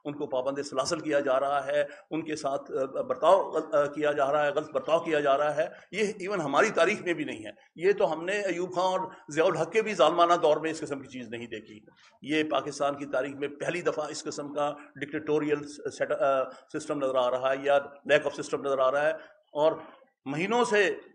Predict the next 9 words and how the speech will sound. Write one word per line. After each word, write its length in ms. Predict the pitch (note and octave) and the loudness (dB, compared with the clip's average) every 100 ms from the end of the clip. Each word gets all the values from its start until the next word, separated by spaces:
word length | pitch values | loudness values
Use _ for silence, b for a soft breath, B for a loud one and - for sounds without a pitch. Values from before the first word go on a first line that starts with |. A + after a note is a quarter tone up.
| _ _ | _ _
लोग 420 | D3 G3 F#3+ - - _ C3 | 0 0 0 -10 -20 _ -6
बग़ैर 340 | C#3+ F3+ A#3+ | 4 6 6
किसी 220 | A3 G#3 | 4 -6
चार्जेस 440 | G#3 E3 E3 E3+ - | 2 2 2 0 -4
के, 360 | C#3+ A#2+ - _ _ _ _ _ _ | -4 -4 -10 _ _ _ _ _ _
वो, 100 | D3 | -4
अ, 280 | D#3 D#3+ C#3+ | -2 -4 2
ख़वातीन, 600 | D#3 D#3+ F3+ F#3 B2+ - | 2 4 0 -2 -6 -12
मर्द 360 | C3+ D#3+ - - | 0 0 0 -10